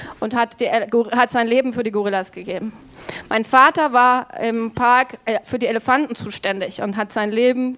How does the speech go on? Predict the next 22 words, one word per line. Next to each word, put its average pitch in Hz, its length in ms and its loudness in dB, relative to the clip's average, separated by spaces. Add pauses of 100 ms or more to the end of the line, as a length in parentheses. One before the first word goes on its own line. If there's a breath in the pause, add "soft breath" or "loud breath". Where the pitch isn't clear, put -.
(140)
für - 180 0
den 214 120 -4
Schutz 254 240 -4
der 226 100 0
Elefanten 214 400 -2
gegeben, 208 360 -6
wurde 208 160 -2
im 214 100 -4
Krieg 226 260 -8
getötet. 196 540 -10
Ich 240 240 -4
wollte 240 380 0
auch 277 320 4
Konservateur 226 720 0
werden 196 440 0
und 208 100 -8
sie 202 100 -6
haben 208 180 0
mich 214 120 -8
zur 170 140 -6
Kampfmaschine 196 680 -4
ausgebildet. 170 720 -4